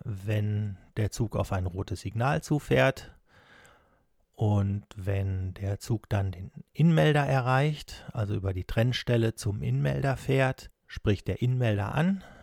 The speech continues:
Der Computer erkennt, dass der Zug jetzt in dem Blockabschnitt ist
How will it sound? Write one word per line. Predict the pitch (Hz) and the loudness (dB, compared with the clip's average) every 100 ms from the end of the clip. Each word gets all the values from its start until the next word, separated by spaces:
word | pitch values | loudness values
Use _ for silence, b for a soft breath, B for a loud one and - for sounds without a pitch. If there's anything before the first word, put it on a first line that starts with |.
| B - | B -4
Der | 110 | -2
Computer | 113 - 123 - | -2 -2 -2 0
erkennt, | 104 - - 135 170 185 - - - | -2 -2 0 0 0 -4 -12 -18 -8
dass | - 113 - - | -4 -4 -4 -6
der | 110 104 | -4 -4
Zug | - 113 104 - | -2 -2 -2 -2
jetzt | 95 - - - - _ _ | -4 -4 -16 -18 -20 _ _
in | 135 131 139 | 2 2 2
dem | 135 131 | 0 0
Blockabschnitt | 147 147 143 - - - | -2 0 -2 -2 -4 0
ist | - 170 - | 0 -2 -6